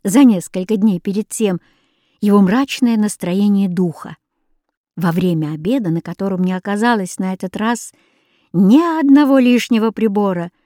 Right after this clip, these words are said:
произошла помолвка графа с Матильдой.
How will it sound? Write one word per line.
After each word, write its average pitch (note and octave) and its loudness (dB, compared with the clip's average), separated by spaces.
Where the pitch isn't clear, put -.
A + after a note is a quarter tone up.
произошла F3+ -2
помолвка F3 -4
графа A#3+ -4
с - -12
Матильдой. C#3+ -8